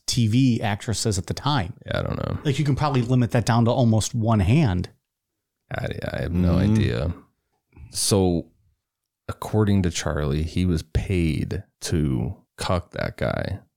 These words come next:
Speaker 2: like, bang that guy's wife. And
Speaker 1: I'm
Speaker 2: it's a-,
Speaker 1: listening.
Speaker 2: it's another thing that goes on for, like, two or three pages. It's absurd. So he said the guy's, like, jerking off in the corner while
Speaker 1: So
Speaker 2: he's
Speaker 1: the guy
Speaker 2: fu-
Speaker 1: was literally a cuck. Like, he wanted that.
Speaker 2: <laughs> Yeah, yeah, yeah.
Speaker 1: He was
Speaker 2: Yeah.
Speaker 1: getting off on it.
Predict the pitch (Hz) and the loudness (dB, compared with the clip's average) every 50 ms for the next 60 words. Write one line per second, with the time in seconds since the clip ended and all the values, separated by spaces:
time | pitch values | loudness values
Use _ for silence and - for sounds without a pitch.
0 | _ - 85 80 82 90 - - 92 90 98 107 113 104 92 90 82 - 101 80 | _ -8 -8 -6 -6 -6 -4 -2 0 2 4 4 4 4 4 2 0 0 0 0
1 | 69 67 - - 78 80 85 82 78 65 - - - 85 - - - - - _ | 0 0 -2 -4 -6 -4 -2 -2 0 -2 -2 -4 -8 -10 -12 -12 -16 -18 -20 _
2 | _ _ _ _ _ _ _ _ _ - 185 165 104 127 160 139 113 - - - | _ _ _ _ _ _ _ _ _ -2 0 2 2 4 4 4 2 2 0 0
3 | 101 110 123 101 - 107 98 104 104 107 104 92 87 - 80 80 78 78 - 98 | 0 0 0 0 2 2 4 4 4 4 4 2 2 2 0 0 0 0 0 0
4 | 95 87 85 98 98 113 107 - 117 123 127 113 151 147 139 127 131 127 117 117 | 0 2 2 4 4 4 4 4 6 4 4 4 4 4 6 6 6 6 6 4
5 | 110 98 87 82 - 87 90 95 90 80 80 73 78 82 78 80 - 85 80 82 | 4 2 2 0 0 2 2 2 2 2 0 0 0 0 0 0 0 -2 -2 -2
6 | - - 87 85 80 73 76 - - - - _ _ _ _ - - - 101 98 | 0 0 0 0 0 -2 -4 -6 -14 -20 -20 _ _ _ _ -4 0 2 4 4
7 | 95 - - _ _ _ _ _ _ _ _ _ _ _ _ _ _ _ - - | 2 0 -2 _ _ _ _ _ _ _ _ _ _ _ _ _ _ _ -6 -2
8 | - 107 95 - 117 107 95 104 87 - 92 95 95 - 98 85 80 - 92 87 | -2 0 2 2 2 2 2 0 2 2 2 2 2 2 0 0 0 0 0 0
9 | 85 - 90 82 78 78 82 82 - - - 78 78 - - 78 78 80 80 87 | 0 0 0 0 0 2 0 0 0 0 0 -2 -2 -2 -2 -2 0 2 2 2
10 | 90 92 98 101 113 117 - - 92 80 87 85 160 143 131 117 135 127 127 120 | 4 4 4 2 2 0 -4 -6 -4 0 2 2 4 4 2 2 2 2 2 2
11 | 117 120 120 127 117 113 123 135 143 127 110 101 104 95 92 92 - - 92 90 | 2 0 0 2 2 4 6 6 6 6 4 4 2 2 0 0 0 0 0 0
12 | 87 - - 101 92 87 - - 143 - - 110 120 123 113 107 101 98 92 101 | -2 -2 -2 0 0 2 4 4 6 6 6 6 4 4 2 2 0 0 -2 0
13 | 98 120 120 131 139 117 107 110 107 98 95 92 92 92 90 82 78 - 90 85 | 2 4 6 6 6 6 6 6 4 4 4 4 4 4 4 4 2 2 2 2
14 | 90 120 113 104 113 120 - - 98 92 - 92 | 0 0 0 0 0 0 -2 -4 -6 -8 -8 -10